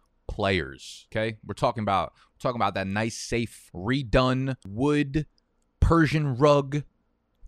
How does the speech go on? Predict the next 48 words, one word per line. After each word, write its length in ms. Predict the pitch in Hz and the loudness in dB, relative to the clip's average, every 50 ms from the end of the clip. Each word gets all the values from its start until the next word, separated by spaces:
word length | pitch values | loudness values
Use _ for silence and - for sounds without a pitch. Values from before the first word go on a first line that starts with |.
| - _ _ _ _ - | -20 _ _ _ _ -6
floor. 400 | 123 123 127 107 80 65 - _ _ _ _ _ - - | -2 0 0 0 0 -2 -6 _ _ _ _ _ -4 0
We 100 | 117 127 | 2 2
ain't 160 | 147 139 110 | 2 2 0
falling 280 | - 143 135 127 120 | 2 2 2 2 2
through 260 | - - 120 104 76 - | 0 -2 -2 -2 -2 -4
it, 80 | - _ _ _ _ - | -8 _ _ _ _ -14
okay? 320 | 90 - 117 120 127 127 - _ _ _ _ - | -6 -2 0 0 0 -2 -6 _ _ _ _ -6
These 80 | 113 139 | -4 -2
are 40 | |
bust-proof 560 | 135 101 95 139 135 - - - 139 123 - - | -2 2 2 2 2 2 0 -4 -2 -2 -2 -2
players. 480 | - 110 98 82 64 55 - - - - | -2 0 0 0 -2 -6 -12 -16 -6 0
Guys 540 | 107 107 110 110 110 113 110 104 - - - | 2 4 4 4 4 2 -2 -4 -8 -10 -6
who, 80 | 107 | -4
if 160 | 113 117 - 151 | -4 -6 -6 -8
you 60 | 160 | -8
draft, 360 | 139 151 143 123 123 - - | -4 -2 0 0 0 -2 -4
you 60 | 139 | -8
know 380 | 147 135 139 135 101 78 71 - _ _ _ _ _ _ _ - | -4 -2 0 0 0 -2 -4 -10 _ _ _ _ _ _ _ -12
what 160 | 90 - - | -12 -10 -8
you're 80 | 95 82 | -8 -4
getting. 400 | 92 101 113 120 139 147 143 143 - | -2 -2 -2 -2 -4 -10 -12 -14 -14
You 180 | - 90 92 98 | -10 -6 -4 -2
know 160 | 101 104 101 | 0 0 0
that 140 | 90 76 - | -2 -4 -6
floor. 460 | - - 107 110 127 139 139 147 143 127 | -10 -8 -4 -2 -2 -2 -2 -4 -6 -8
You 120 | 98 98 | -6 -4
know 140 | 95 98 98 | -4 -2 -4
the 80 | 90 - | -4 -6
point 380 | _ - - 143 151 151 - | _ -8 -6 -6 -6 -4 -2
totals 400 | - - 139 147 143 143 131 113 | 0 0 2 2 0 0 -2 -4
you're 100 | 127 127 | -6 -4
getting 300 | 120 131 123 117 120 104 | -2 -2 -2 -2 -2 -4
week 180 | 107 120 - - | -6 -6 -6 -6
in 120 | 120 117 | -6 -4
and 80 | 117 117 | -4 -4
week 180 | 120 - - | -4 -4 -2
out. 220 | 104 101 104 101 - - - - - | -2 0 0 0 -2 -6 -20 -16 -10
They 80 | 104 | -10
will 140 | 107 110 117 | -8 -6 -4
not 320 | 120 123 123 123 123 - _ _ _ _ _ _ _ _ _ _ | -2 -2 0 -2 -2 -4 _ _ _ _ _ _ _ _ _ _
disappoint 560 | - 107 - - - - 123 117 110 - - | -10 -10 -10 -10 -10 -6 -6 -6 -6 -6 -4
you. 140 | - - - - - - - - _ _ _ _ | -4 -4 -4 -4 -6 -12 -20 -20 _ _ _ _
Sometimes 540 | - - 127 139 131 - 147 143 147 127 127 | -12 -8 -8 -6 -4 -4 -4 -4 -4 -6 -10
you 80 | 123 | -10
just 260 | 107 101 127 113 - - | -10 -8 -10 -10 -8 -8
need 120 | 123 113 | -8 -8
a 40 | - | -10
player 600 | - - - 113 113 113 110 110 110 107 104 | -10 -8 -6 -6 -4 -4 -4 -4 -6 -6 -8